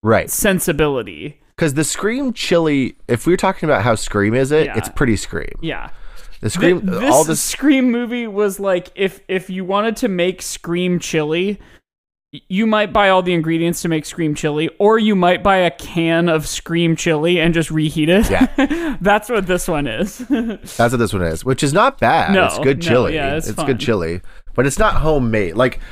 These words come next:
Speaker 1: I love Scream one.
Speaker 2: Yeah.
Speaker 1: I love Scream two.
Speaker 2: Yeah.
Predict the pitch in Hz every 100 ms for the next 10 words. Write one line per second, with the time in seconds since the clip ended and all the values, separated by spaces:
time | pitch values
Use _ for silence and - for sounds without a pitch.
0 | - - 151 185 143 127 123 131 127 120
1 | 113 95 - 110 101 90 90 87 - -
2 | 127 110 143 131 101 104 117 110 98 85
3 | - 101 92 - 95 80 71